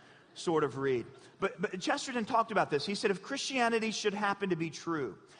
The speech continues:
that is to say, if its God is the real God of the universe," get this, "then defending it may mean talking about anything and everything." A lot of times we wait till the challenges come to us.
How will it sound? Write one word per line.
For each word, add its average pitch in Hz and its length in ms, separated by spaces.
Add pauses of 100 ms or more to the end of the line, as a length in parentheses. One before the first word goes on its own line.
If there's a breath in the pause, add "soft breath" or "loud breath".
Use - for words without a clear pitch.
(140 loud breath)
that 233 160
is 294 200
to 220 100
say, 147 300
if 170 140
its 233 160
God 208 300
is 165 180
the 175 120
real 269 320
God 175 300
of 143 100
the 139 60
universe," 127 540
get 208 160
this, 131 320 (260 loud breath)
"then 160 220
defending 185 500
it 160 160
may 160 180
mean 160 220
talking 151 400
about 139 300
anything 120 600 (100)
and 113 180
everything." 98 520 (1700 loud breath)
A 175 60
lot 247 220
of - 80
times 208 320
we 233 160
wait 226 320
till 233 140
the 208 100
challenges 208 580
come 208 240
to 190 220
us. - 380